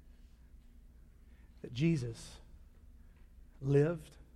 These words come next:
died, and was raised again and offered life? You see, there's much more weighing in the balance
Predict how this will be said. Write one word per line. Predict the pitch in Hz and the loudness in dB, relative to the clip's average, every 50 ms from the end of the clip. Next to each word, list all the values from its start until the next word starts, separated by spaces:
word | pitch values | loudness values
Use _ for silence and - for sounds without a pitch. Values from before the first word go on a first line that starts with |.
| - - - - - - - - | -20 -20 -20 -20 -20 -20 -10 -4
died, | 120 135 135 135 135 139 139 135 139 - - - - - - - - - - - - - - - - - - - - - - - | 0 0 2 2 0 -2 -4 -6 -8 -12 -18 -20 -20 -20 -20 -20 -20 -20 -20 -20 -20 -20 -20 -20 -20 -20 -20 -20 -20 -20 -14 -8
and | - 135 | -6 -4
was | 135 117 123 | -4 -2 0
raised | 120 131 131 127 117 - | 2 2 2 2 0 -2
again | 143 113 131 127 117 113 110 110 113 - - - - - - - - - - - - - - - - - - - - - - - | -4 -2 -2 -2 -2 -4 -6 -8 -12 -16 -18 -20 -20 -20 -20 -20 -20 -20 -20 -20 -20 -20 -20 -20 -20 -20 -20 -20 -20 -20 -14 -8
and | - - 123 147 - | -6 -6 -6 -6 -2
offered | - 143 143 127 127 - - 135 127 120 120 - - - - - - - - - - - - - - - | 0 0 0 0 0 -2 -4 -4 -4 -4 -8 -12 -18 -20 -20 -20 -20 -20 -20 -20 -20 -20 -20 -20 -16 -14
life? | 123 110 107 - - - - - - - - - - - - - - - - - - - - - - - - - - - - - - - - - - - - - - - - - - - - - - - - - - - - - - - - - - - - | -12 -12 -12 -12 -14 -16 -18 -18 -20 -20 -20 -20 -20 -20 -20 -20 -20 -20 -20 -20 -20 -20 -20 -20 -20 -20 -20 -20 -20 -20 -20 -20 -20 -20 -20 -20 -20 -20 -20 -20 -20 -20 -20 -20 -20 -20 -20 -20 -20 -20 -20 -20 -20 -20 -20 -20 -20 -20 -20 -20 -14 -10 -8
You | 131 | -6
see, | - - 180 170 | 0 2 2 4
there's | 156 160 131 | 4 2 2
much | 151 151 165 180 214 - - - | 2 4 4 4 2 0 -2 -2
more | 180 180 196 196 185 180 160 131 135 160 | 0 0 2 4 4 2 2 0 -2 -6
weighing | 135 143 156 160 165 165 160 151 143 143 - | -2 2 4 4 4 4 4 4 2 0 -2
in | 139 135 | -2 -4
the | 139 | -4
balance | 120 110 143 135 139 143 135 131 135 - - - | -2 0 0 0 0 -2 -4 -6 -10 -14 -18 -18